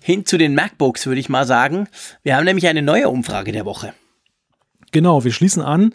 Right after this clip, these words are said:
Speaker 2: an das Thema mit dem Notebook-Ranking und wollen euch mal mit ins Boot nehmen. Wir wollen nämlich von euch wissen,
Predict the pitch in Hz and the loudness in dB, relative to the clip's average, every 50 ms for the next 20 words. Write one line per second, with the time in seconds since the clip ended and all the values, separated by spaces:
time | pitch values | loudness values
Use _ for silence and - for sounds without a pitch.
0 | - - - - - - - - - 147 151 165 160 - - 170 175 170 151 156 | -4 -16 -20 -20 -20 -20 -18 -10 -4 0 0 0 0 2 2 2 2 4 4 2
1 | 151 143 151 135 135 131 135 185 202 - 156 139 - - 127 131 151 165 - 156 | 2 2 2 2 2 2 2 2 2 2 0 0 2 2 2 2 2 2 2 2
2 | 165 175 151 135 123 131 156 165 165 - - 196 214 208 220 175 156 156 147 139 | 0 2 0 0 2 2 2 2 2 2 2 2 2 4 4 4 4 2 2 0
3 | 131 - - - 135 131 143 131 135 131 123 123 127 139 139 156 175 190 180 165 | -2 -4 -4 0 2 2 2 2 0 -2 0 0 0 0 2 2 2 4 4 4
4 | 170 170 - - 165 156 156 147 117 120 135 165 - 185 185 196 | 2 0 0 -2 -4 -2 -2 -4 -2 -2 -2 0 2 2 2 2